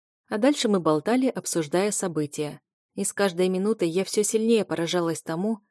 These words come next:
как отчаянно действовал Харт, спасая мою жизнь. Я и сама помнила взволнованное состояние Старкастера, когда он нес меня на корабль, переживая так, словно в его руках находилось самое дорогое.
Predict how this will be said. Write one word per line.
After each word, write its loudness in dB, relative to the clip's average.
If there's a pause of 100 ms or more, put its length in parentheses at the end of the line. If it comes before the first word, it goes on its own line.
(120)
как -2
отчаянно 2
действовал 0
Харт, -4
спасая -2
мою -2
жизнь. -2 (640)
Я 6
и 6
сама 2
помнила 2
взволнованное 0
состояние 0
Старкастера, -4
когда -2
он -2
нес -4
меня -4
на -2
корабль, -4 (340)
переживая 0
так, -4
словно 0
в -10
его 0
руках -2
находилось 2
самое 2
дорогое. 0